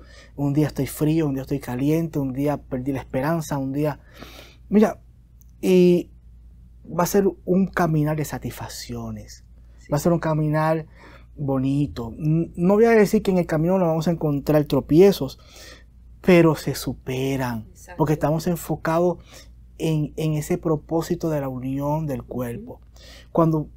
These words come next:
Speaker 1: nos encontramos a pastores, a líderes, a ministros, a personas que están emprendiendo y se cansan en el camino, retroceden,
Speaker 2: Ujú.
Speaker 1: eh, abandonan.
Speaker 2: Sí.
Speaker 1: Eh, ¿qué pasó? Pasó que ellos pensaban que podían hacerlo solos.
Speaker 2: Solo.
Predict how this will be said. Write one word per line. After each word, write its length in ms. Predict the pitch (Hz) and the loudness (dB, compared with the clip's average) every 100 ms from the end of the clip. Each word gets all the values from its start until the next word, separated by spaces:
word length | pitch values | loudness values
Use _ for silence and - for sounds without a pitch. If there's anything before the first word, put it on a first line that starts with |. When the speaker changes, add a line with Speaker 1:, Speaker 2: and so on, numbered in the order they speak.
| - | -14
Speaker 1:
nos 220 | - 165 | -2 0
encontramos 600 | 165 160 151 165 180 208 | 0 0 0 4 6 6
a 40 | 196 | 4
pastores, 680 | 143 - 156 156 156 139 | -2 -2 2 2 0 -4
a 60 | 135 | -6
líderes, 460 | 131 147 147 143 127 | -2 -2 -2 -4 -8
a 60 | |
ministros, 680 | 123 127 143 147 - 143 - - - - | -6 -4 -6 -6 -8 -10 -12 -20 -14 -8
a 120 | - | -6
personas 240 | 135 147 | -4 -4
que 40 | 156 | -4
están 160 | 151 | -4
emprendiendo 840 | 151 147 135 131 139 151 147 143 - - - - | -4 -4 -6 -6 -4 -2 -4 -8 -12 -20 -20 -6
y 120 | 160 | -2
se 140 | 156 139 | 0 0
cansan 320 | 139 - 170 | -2 -2 -2
en 100 | 156 | -2
el 100 | 143 | -4
camino, 500 | 127 123 147 160 165 - - - - | -6 -4 -2 -4 -10 -18 -20 -16 -8
retroceden, 760 | 135 123 120 - 135 143 147 147 - - | -8 -8 -10 -10 -8 -6 -6 -8 -16 -14
Speaker 2:
Ujú. 400 | 196 190 214 285 | -14 -14 -18 -12
Speaker 1:
eh, 300 | 143 135 135 127 | -6 -4 -4 -2
abandonan. 920 | 147 139 127 123 135 139 139 135 143 - - - - - - - | -2 0 -2 -4 -4 -4 -6 -8 -12 -20 -20 -20 -20 -20 -20 -20
Speaker 2:
Sí. 140 | - | -10
Speaker 1:
Eh, 260 | 156 143 - - | -6 -6 -8 -2
¿qué 120 | 202 | -2
pasó? 420 | 190 156 - 117 - - - - - - - - - | -2 -6 -10 -18 -20 -20 -20 -20 -20 -20 -20 -20 -8
Pasó 280 | 156 - 196 | -6 -4 -2
que 100 | 180 | 0
ellos 180 | 160 170 - - | 0 -2 -8 -4
pensaban 400 | 165 156 170 156 | -4 -2 -6 -6
que 100 | 135 | -8
podían 320 | 127 123 127 | -8 -6 -6
hacerlo 320 | 120 104 98 | -8 -12 -14
solos. 380 | - - - - | -16 -18 -20 -20
Speaker 2:
Solo. 160 | - | -20